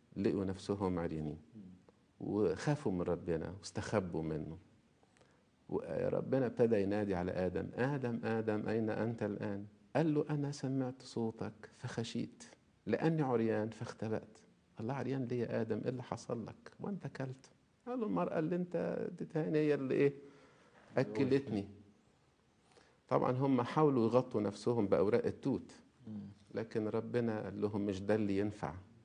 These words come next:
Speaker 1: أنا عايز أوريكم مثال ونموذج.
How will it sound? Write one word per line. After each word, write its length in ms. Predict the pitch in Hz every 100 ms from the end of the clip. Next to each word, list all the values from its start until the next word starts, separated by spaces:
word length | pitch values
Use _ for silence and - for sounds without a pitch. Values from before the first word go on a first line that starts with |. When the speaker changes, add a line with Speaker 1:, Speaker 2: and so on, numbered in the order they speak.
| - - -
Speaker 1:
أنا 140 | 95 92
عايز 220 | 113 104
أوريكم 600 | 98 98 110 117 101 95
مثال 380 | 92 - 101 98
ونموذج. 540 | 87 90 98 87 80